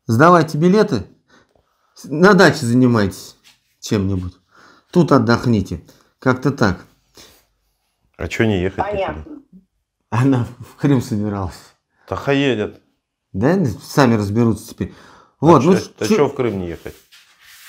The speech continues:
Speaker 1: Да вот чё-то по телевизору говорят, что будут обратно его забирать. Мало ли, чтоб с ней всё хорошо было.
Speaker 2: Заберут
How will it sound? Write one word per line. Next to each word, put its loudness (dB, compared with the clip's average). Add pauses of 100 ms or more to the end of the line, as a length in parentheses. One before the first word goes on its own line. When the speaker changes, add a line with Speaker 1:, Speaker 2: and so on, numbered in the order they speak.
(640)
Speaker 1:
Да -2
вот -4
чё-то -6
по -8
телевизору 0
говорят, 0
что -8
будут -6
обратно -4
его -2
забирать. -2
Мало 0
ли, -6
чтоб -10
с -14
ней -4
всё -12
хорошо -10
было. -10
Speaker 2:
Заберут -4